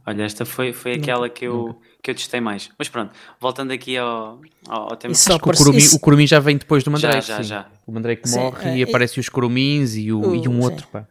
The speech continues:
Speaker 2: O Kurumin apareceu
Speaker 3: E o
Speaker 2: bast-,
Speaker 3: Mandriva.
Speaker 2: já eu usava há muito tempo.
Speaker 1: Ah, então ainda se, ainda se recordam dela?
Speaker 2: Eu, eu lembro-me de existir, sim.
Speaker 1: Pronto. Então, voltando aqui à, hum, portanto, esse pro-, esse foi o meu,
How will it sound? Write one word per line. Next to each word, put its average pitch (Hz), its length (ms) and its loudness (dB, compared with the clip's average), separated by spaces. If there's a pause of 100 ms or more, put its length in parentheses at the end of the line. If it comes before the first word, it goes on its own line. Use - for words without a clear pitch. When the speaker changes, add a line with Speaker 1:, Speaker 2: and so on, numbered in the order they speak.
Speaker 2:
O 160 80 -6
Kurumin 147 540 -4
apareceu 156 360 -4
Speaker 3:
E 120 80 -2
o 123 40 2
Speaker 2:
bast-, 123 160 4
Speaker 3:
Mandriva. 120 300 4
Speaker 2:
já 165 180 2
eu 165 80 4
usava 156 360 0
há 151 40 0
muito 151 260 -2
tempo. 135 280 -16 (400)
Speaker 1:
Ah, 117 60 -14
então 117 200 -10
ainda 120 260 -6
se, - 140 -10
ainda 117 180 -6
se - 100 -6
recordam 117 400 -6
dela? 104 320 -6 (1500)
Speaker 2:
Eu, 196 220 0
eu 202 180 -6
lembro-me 214 340 6
de 240 80 2
existir, 214 240 0
sim. 156 200 -2 (160)
Speaker 1:
Pronto. 101 320 -6 (720)
Então, 139 360 -4 (280)
voltando 123 360 -8
aqui 120 320 -6
à, 117 220 -4
hum, 110 460 -12 (420)
portanto, 120 200 -6
esse 120 160 -6
pro-, 139 140 -6 (160)
esse 139 180 -8
foi 135 160 -6
o 131 60 -8
meu, 127 180 -6